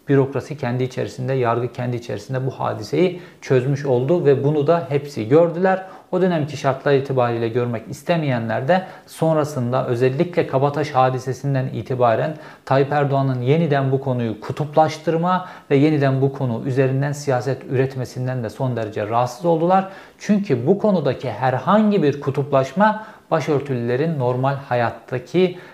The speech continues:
e, standardının, normal hayattaki konforunun, normal hayattaki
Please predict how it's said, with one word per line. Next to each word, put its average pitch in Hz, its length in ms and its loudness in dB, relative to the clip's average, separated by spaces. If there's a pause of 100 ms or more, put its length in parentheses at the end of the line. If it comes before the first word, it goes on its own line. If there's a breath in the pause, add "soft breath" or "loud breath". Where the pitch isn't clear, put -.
(140 loud breath)
e, 123 60 -4
standardının, 127 800 0
normal 127 280 0
hayattaki 110 560 -6
konforunun, 151 600 -2
normal 131 260 2
hayattaki 120 580 -6